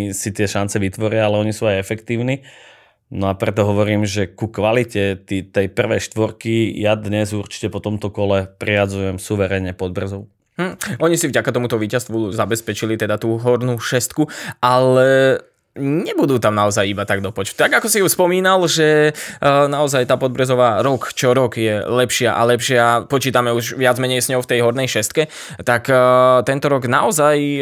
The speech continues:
Speaker 2: pri tej aktuálnej forme, jednak Podbrezovej, ale aj tej hornej, hornej,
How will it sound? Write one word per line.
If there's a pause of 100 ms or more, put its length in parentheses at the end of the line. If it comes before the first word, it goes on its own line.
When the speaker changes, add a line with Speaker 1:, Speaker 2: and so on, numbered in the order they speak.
(160)
Speaker 2:
pri
tej
aktuálnej
forme,
jednak
Podbrezovej,
ale
aj
tej
hornej,
hornej,